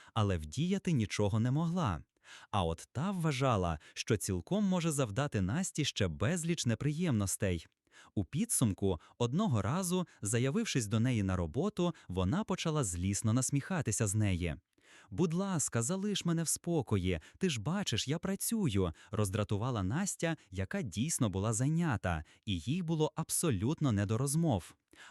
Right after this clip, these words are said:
А зрозумівши, що Яна не піде, покликала охоронця. Та,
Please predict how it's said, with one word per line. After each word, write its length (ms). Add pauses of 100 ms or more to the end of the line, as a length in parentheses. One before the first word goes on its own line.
А 100
зрозумівши, 680
що 180
Яна 320
не 120
піде, 460 (180)
покликала 580
охоронця. 800 (440)
Та, 300